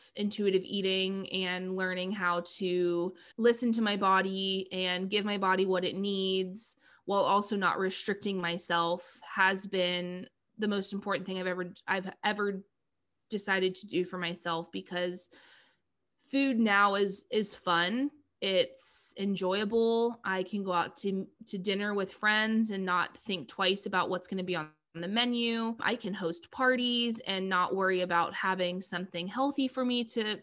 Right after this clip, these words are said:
to have there. Food really is,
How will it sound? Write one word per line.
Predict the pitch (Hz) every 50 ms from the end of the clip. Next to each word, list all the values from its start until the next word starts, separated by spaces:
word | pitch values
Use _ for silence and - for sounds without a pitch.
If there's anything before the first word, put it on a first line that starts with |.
| _ -
to | - - 202
have | 208 - 262 269 277 262 262 254
there. | 262 262 262 262 254 254 254 254 254 254 - _ - - - -
Food | 254 254 254 254 254 226 220
really | 220 226 226 208 226 220 240 -
is, | 196 196 196 196 196 196 202 202 202 202 - - - - - -